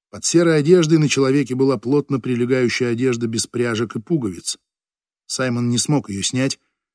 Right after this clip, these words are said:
и ему пришлось удовлетвориться только верхним платьем. Он ничего не смог сделать для двух человек, которых лаборант уже присоединил к трубкам, потому что не понимал устройства сложных приборов.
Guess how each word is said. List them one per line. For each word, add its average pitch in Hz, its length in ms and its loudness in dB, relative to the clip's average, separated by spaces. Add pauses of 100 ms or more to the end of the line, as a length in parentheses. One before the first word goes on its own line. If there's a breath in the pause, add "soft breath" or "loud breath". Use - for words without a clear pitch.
(160)
и 113 80 -8
ему 123 200 0
пришлось 127 480 0
удовлетвориться 113 800 -4
только 120 400 -2
верхним 107 500 -4
платьем. 104 480 -12 (1600)
Он 170 220 4
ничего 165 400 4
не 139 100 0
смог 113 280 -4
сделать 117 400 -2
для 104 180 -4
двух 113 260 -6
человек, 120 500 -2
которых 113 440 -8
лаборант 117 460 -4
уже 117 300 0
присоединил 110 680 -6
к - 80 -20
трубкам, 151 420 -2 (640)
потому 139 240 0
что 143 140 0
не 147 120 2
понимал 143 440 0
устройства 127 540 0
сложных 110 500 -4
приборов. 107 580 -6